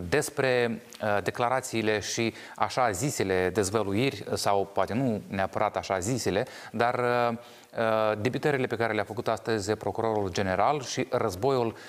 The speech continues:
care, vedem, este tot mai aprins, uh, dintre fostul șef, uh, anticorupție Viorel Morar și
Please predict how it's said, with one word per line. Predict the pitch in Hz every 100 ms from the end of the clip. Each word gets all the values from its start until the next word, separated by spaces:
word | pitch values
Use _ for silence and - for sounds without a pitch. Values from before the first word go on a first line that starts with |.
| - -
care, | 131 120 117 113 107
vedem, | 113 131 120 110
este | 113 113 - 117 110 107 104 -
tot | 120 -
mai | 110 101
aprins, | - 123 120 104 -
uh, | 104 98 95 92
dintre | 107 107 104
fostul | 95 107 - 104
șef, | - 107 -
uh, | - - - - 107 104
anticorupție | 107 107 104 - 107 117 - 107 107 98 95
Viorel | 92 101
Morar | 101 98 104 95
și | - - 113 113